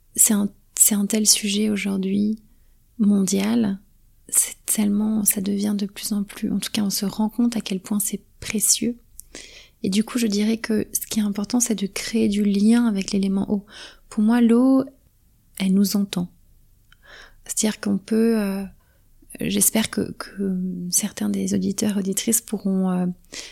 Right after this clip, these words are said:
me suivre dans ma pensée là, parce que pour moi, elle est, elle est, elle est sincère, parce que je m'en rends compte, je le vois au quotidien dans mon travail, qu'en fait, cette eau, elle est disponible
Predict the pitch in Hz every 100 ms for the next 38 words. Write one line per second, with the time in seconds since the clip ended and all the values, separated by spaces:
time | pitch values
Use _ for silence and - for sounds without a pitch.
0 | - - 202 202 240 302 285 196 190 190
1 | 190 196 - 220 214 254 - 180 - -
2 | 190 202 208 202 190 190 190 190 185 185
3 | 185 175 196 190 196 - 208 208 233 226
4 | 240 - - - - - 196 - 202 190
5 | 190 185 208 - 220 220 - 190 180 175
6 | 196 208 - - 175 196 - - 196 196
7 | 190 - 185 190 220 220 - - - -
8 | _ _ - 214 202 - 220 - 202 -
9 | 226 220 185 175 202 220 - 214 208 208
10 | 196 185